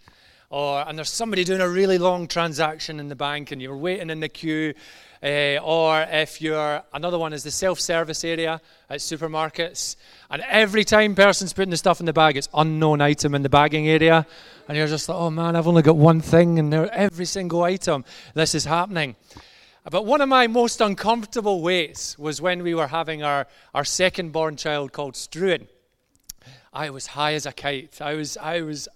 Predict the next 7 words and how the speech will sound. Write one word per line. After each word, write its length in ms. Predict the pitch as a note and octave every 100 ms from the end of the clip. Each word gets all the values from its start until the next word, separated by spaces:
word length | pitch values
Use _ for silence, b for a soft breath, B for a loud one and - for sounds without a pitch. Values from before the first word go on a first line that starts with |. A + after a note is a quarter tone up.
| _
just 360 | F3 - - -
so 420 | A3+ G#3 G3 E3+ B B
hyper 720 | - E3+ F3+ E3+ F3 E3+ E3+
and, 340 | D3 C3+ B2 - b b b
uh, 300 | B2+ C3 B2+ A#2 G#3
so 240 | - G3 F#3+
nervous. 920 | E3+ F3+ F#3 F#3 F3 F3+ - -